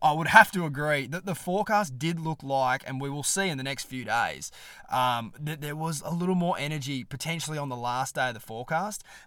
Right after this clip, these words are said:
But again, Victoria can be tricky. We even said at the start of the last podcast, y-, you would never hang your hat,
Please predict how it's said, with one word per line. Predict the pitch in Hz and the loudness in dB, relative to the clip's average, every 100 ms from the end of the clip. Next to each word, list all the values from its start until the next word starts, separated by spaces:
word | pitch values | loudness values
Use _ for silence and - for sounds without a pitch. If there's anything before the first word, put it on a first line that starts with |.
| - | 2
But | 165 | 2
again, | 175 139 160 180 127 - - | 4 0 0 0 -2 -12 -10
Victoria | 151 - - 175 180 | -8 -6 -4 2 2
can | 175 170 | 2 -4
be | 160 | -4
tricky. | - 180 175 143 | -2 -2 -2 -4
We | 131 160 | -2 -2
even | 165 143 | -2 -4
said | 123 151 160 | -4 -2 -2
at | 123 | -4
the | 127 | -6
start | - 143 131 | -2 0 0
of | |
the | 117 | 0
last | 120 156 - | 2 2 0
podcast, | 139 113 127 113 120 | -4 -4 -4 -2 -4
y-, | 131 156 | -10 -6
you | 160 | -4
would | 160 160 | 0 2
never | 180 175 | 6 6
hang | 160 160 135 | 4 2 0
your | 123 | -2
hat, | 139 | -2